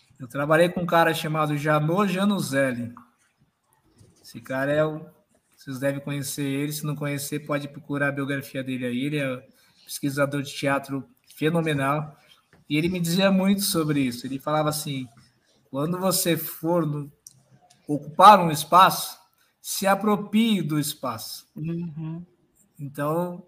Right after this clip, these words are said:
Speaker 1: quando você for fazer um, um teatro, uma arte, uma luz, uma exposição, seja lá o que for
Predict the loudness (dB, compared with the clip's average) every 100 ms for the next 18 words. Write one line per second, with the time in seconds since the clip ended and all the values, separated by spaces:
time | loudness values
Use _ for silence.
0 | _ -8 -6 -4 -4 -4 -4 -6 -4 4
1 | 4 4 -2 -2 -4 -8 -10 -8 -10 -6
2 | 2 6 6 4 -6 -12 -12 -20 _ _
3 | _ _ -8 -2 2 4 6 6 4 -6
4 | -4 -4 -2 -4 -4 -6 -4 -4 -4 -4
5 | -2 -4 -2 0 2 2 0 -2 -2 -2
6 | -6